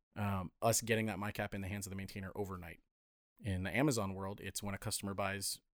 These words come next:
a dog chew toy, they get it on their doorstep the following night. Amazon focuses on the notion of if a customer in Atlanta orders the dog chew toy at twelve P M on,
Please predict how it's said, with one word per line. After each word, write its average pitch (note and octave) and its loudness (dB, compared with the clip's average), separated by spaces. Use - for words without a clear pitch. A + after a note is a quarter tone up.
a A2 2
dog G2+ 2
chew B2+ 2
toy, G2+ -4
they G#2+ -6
get G2 -4
it - -10
on G#2+ 6
their G2+ 6
doorstep G#2 -2
the G2+ -8
following F#2+ -6
night. F#2 -12
Amazon C3+ 8
focuses G#2+ -2
on G2 -2
the G2 -2
notion F#2+ -2
of F#2 -8
if A2+ 4
a A2 2
customer E3 4
in B2+ 6
Atlanta G2 0
orders G#2+ -4
the G#2 -6
dog G2+ 0
chew G#2 0
toy F#2+ -4
at - -6
twelve A2+ 4
P G#2+ 0
M G2 -4
on, G2 2